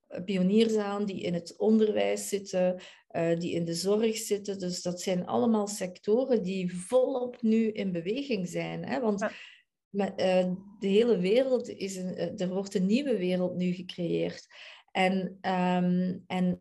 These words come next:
Speaker 1: en dus ik voel eigenlijk, want we zijn nu ook bezig met de website van het Lioness Netwerk op te richten. Ehm, dit is de toekomst. Eh, ik zeg altijd, hè, ehm, "If you want to go, eh, fast,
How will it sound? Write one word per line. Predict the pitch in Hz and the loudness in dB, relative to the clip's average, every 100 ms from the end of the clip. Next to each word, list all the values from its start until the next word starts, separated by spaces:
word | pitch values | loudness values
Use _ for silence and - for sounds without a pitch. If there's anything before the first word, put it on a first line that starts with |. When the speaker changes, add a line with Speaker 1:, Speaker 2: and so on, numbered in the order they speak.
| - | -4
Speaker 1:
en | 180 180 180 208 | 0 0 0 -2
dus | 196 190 - | -4 -4 -6
ik | - 214 | -8 -8
voel | - - 240 302 | -8 -4 -2 2
eigenlijk, | 247 202 220 254 277 269 - - - | 2 2 2 2 0 -2 -16 -20 -14
want | - 196 | -4 -2
we | |
zijn | 190 196 | 0 2
nu | 202 | 2
ook | 196 190 | 0 0
bezig | 190 214 220 | 0 0 0
met | 202 180 | -2 -4
de | 190 | -2
website | 196 220 - 208 196 | -2 -2 -2 -2 -2
van | - | -4
het | 170 - | -6 -2
Lioness | 170 165 165 170 165 | -2 -2 -2 -8 -8
Netwerk | 165 160 165 165 165 - | -10 -6 -4 -4 -6 -4
op | 165 - | -4 -4
te | 170 | -6
richten. | 165 165 - 254 - - - - - | -4 -4 -4 -6 -6 -10 -20 -20 -6
Ehm, | 180 180 185 185 185 - - - | 2 4 4 4 0 -6 -18 -14
dit | 185 220 240 | -2 0 2
is | 277 247 190 | 0 -4 -6
de | 190 | -8
toekomst. | 196 269 262 170 175 - - - - - - - - | -6 -4 -2 -4 -6 -12 -16 -20 -20 -20 -16 -16 -12
Eh, | - 185 180 180 | -4 0 0 -2
ik | 208 | -4
zeg | - 214 | 0 0
altijd, | 214 214 247 254 233 240 - _ _ | 4 2 2 2 2 0 -6 _ _
hè, | 214 226 | -4 -4
ehm, | - - 180 180 180 180 180 - - _ _ - | -4 -4 -2 2 2 2 0 -4 -12 _ _ -6
"If | 196 | -4
you | 196 202 | 0 0
want | 190 208 | 2 -2
to | 214 | -4
go, | 196 185 180 170 - | 0 0 0 -2 -6
eh, | 170 170 175 | -4 -4 -4
fast, | - 190 269 - - - - | -2 0 0 -4 -10 -12 -20